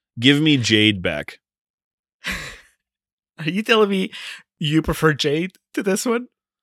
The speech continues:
Speaker 1: Yes. Yeah, yeah, yeah. I would much rather
Speaker 2: Holy
Speaker 1: watch
Speaker 2: shit.
Speaker 1: Jade than this.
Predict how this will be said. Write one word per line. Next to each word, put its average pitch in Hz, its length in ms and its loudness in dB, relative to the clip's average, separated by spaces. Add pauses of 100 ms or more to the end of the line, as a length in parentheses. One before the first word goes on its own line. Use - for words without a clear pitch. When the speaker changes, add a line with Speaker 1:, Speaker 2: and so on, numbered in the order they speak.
(480)
Speaker 1:
Yes. - 520 -2
Yeah, 147 160 4
yeah, 151 240 6
yeah. 95 220 -2
I 135 120 2
would 117 260 2
much 120 300 2
rather 104 200 4
Speaker 2:
Holy 101 80 0
Speaker 1:
watch 98 100 2
Speaker 2:
shit. 185 180 0
Speaker 1:
Jade 95 280 0
than 90 120 -10
this. 95 400 -8